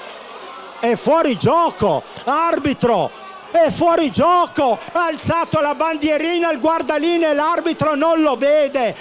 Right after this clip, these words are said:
ma tornate a Roma, arbitro, incapace, ha alzato la bandierina da un quarto d'ora, ora l'arbitro va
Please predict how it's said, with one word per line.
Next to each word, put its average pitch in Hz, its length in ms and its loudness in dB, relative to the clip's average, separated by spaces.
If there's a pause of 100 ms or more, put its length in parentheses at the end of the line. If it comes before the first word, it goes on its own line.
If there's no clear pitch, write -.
ma 277 200 0
tornate 302 640 0
a 277 160 0
Roma, 269 720 2 (280)
arbitro, 247 920 0
incapace, 269 1200 -2 (120)
ha 277 100 -2
alzato 294 560 -2
la 277 120 0
bandierina 302 540 0
da 277 140 0
un 262 100 -4
quarto 269 420 0
d'ora, 247 400 2
ora 285 220 2
l'arbitro 240 680 0 (300)
va 214 460 0